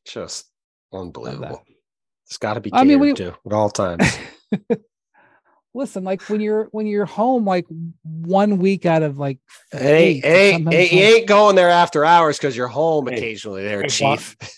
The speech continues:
Speaker 3: Bon-, Bon-,
Speaker 2: It's before
Speaker 3: <laughs>
Speaker 2: hours. I go before hours.
Speaker 1: Whatever. You're
Speaker 3: We
Speaker 1: not
Speaker 3: put
Speaker 1: going
Speaker 3: the
Speaker 1: outside the normal hours 'cause you're just occasionally at home. That
Speaker 3: We
Speaker 1: ain't,
Speaker 3: put
Speaker 1: that
Speaker 3: the
Speaker 1: ain't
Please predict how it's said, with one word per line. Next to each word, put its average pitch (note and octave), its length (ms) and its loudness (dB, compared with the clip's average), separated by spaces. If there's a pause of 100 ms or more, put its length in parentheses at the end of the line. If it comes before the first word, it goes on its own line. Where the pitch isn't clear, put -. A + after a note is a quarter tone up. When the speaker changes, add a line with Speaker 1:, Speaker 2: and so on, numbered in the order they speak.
Speaker 3:
Bon-, C#3 360 0
Bon-, F3+ 120 2
Speaker 2:
It's F#3 180 -4
before G#3 720 2
Speaker 3:
<laughs> - 20 4
Speaker 2:
hours. C3+ 460 0
I C#3+ 60 -8
go E3 160 -2
before D3+ 360 -6
hours. C3 240 -10
Speaker 1:
Whatever. D#3+ 760 2
You're F3 180 4
Speaker 3:
We G3+ 60 4
Speaker 1:
not A3 140 2
Speaker 3:
put F3 80 -2
Speaker 1:
going G#3+ 200 4
Speaker 3:
the D#3 80 -4
Speaker 1:
outside F#3+ 540 2
the D#3+ 80 -4
normal E3 340 0
hours D#3+ 400 -4
'cause C3+ 160 -12
you're C#3 80 -14
just D3 200 -8
occasionally C3 580 -4
at B2 80 -6
home. A2 320 -10 (400)
That C3+ 120 -2
Speaker 3:
We - 100 6
Speaker 1:
ain't, D3+ 80 0
Speaker 3:
put E3 40 -4
Speaker 1:
that E3 140 4
Speaker 3:
the F3 60 4
Speaker 1:
ain't - 20 2